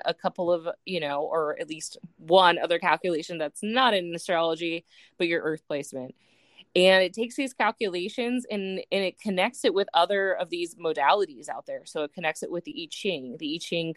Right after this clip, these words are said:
is comprised of sixty-four hexagrams, but in human design, we call them gates. And then also with the Tree of Life of Kabbalah, and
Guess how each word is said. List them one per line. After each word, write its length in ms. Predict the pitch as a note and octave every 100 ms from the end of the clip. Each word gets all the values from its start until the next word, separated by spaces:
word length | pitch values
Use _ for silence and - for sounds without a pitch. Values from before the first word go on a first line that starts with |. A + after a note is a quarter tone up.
| -
is 180 | F3 D#3+
comprised 460 | - D#3+ D#3 D#3 D#3+
of 80 | D3+
sixty-four 760 | - E3+ - E3+ - D#3+ D3+
hexagrams, 800 | - - - F#3+ G3+ A3 B3 B3 - _ - -
but 100 | A3+
in 160 | A3 G#3+
human 200 | A#3+ A#3
design, 240 | G3+ G3
we 80 | F#3
call 220 | G3 F3
them 200 | D#3+ D3
gates. 600 | C#3+ D3+ C3 - - - - _ _ _ _
And 180 | F3 F#3
then 100 | F#3+
also 400 | E3+ F#3+ G3 G#3
with 220 | F#3+ G3 -
the 320 | F3+ F3 F3+
Tree 240 | F3 - G3
of 100 | G3
Life 240 | F3 G3
of 140 | F3 -
Kabbalah, 580 | - D3 F3+ D#3 A2 - -
and 560 | E3 E3 D#3 D#3 D#3